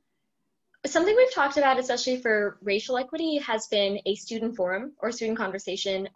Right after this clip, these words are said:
We, J-, justice circles, I think is what we call them.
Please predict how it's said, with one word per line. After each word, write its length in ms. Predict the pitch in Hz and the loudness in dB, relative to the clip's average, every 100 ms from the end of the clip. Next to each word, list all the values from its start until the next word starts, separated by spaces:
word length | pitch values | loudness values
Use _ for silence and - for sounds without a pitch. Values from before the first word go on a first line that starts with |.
| - | -12
We, 600 | 202 240 233 233 226 226 _ _ _ _ _ _ _ _ _ - | -6 -4 -2 -2 -6 -10 _ _ _ _ _ _ _ _ _ -16
J-, 100 | 196 - - | -16 -16 -12
justice 440 | 202 220 - 311 330 | -6 -6 -6 -10 -8
circles, 400 | 320 320 330 330 | -8 -4 -6 -4
I 40 | |
think 140 | 302 294 | -2 0
is 80 | 294 | 0
what 100 | 262 | 0
we 140 | 277 | -2
call 200 | 294 269 | -2 0
them. 220 | 294 302 | 0 -4